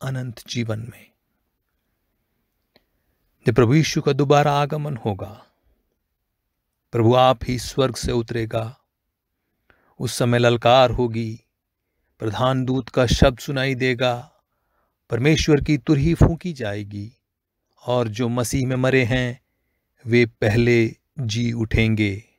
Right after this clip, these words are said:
उस समय रॉबिन भी जी उठेगा। तब हम जो जीवित और बचे रहेंगे,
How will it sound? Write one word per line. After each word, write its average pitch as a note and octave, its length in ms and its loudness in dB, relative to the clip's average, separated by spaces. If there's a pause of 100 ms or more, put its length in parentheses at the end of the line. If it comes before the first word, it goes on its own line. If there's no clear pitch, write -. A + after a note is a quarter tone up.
(2000)
उस C#3 140 2
समय A2+ 600 0 (1500)
रॉबिन A2+ 400 2
भी G#2+ 180 -6
जी G#2 240 -4
उठेगा। - 600 -4 (2250)
तब B2 120 4
हम F3 220 6
जो E3+ 120 8
जीवित F3 380 0
और E3+ 160 2
बचे E3+ 320 0
रहेंगे, G2+ 560 -6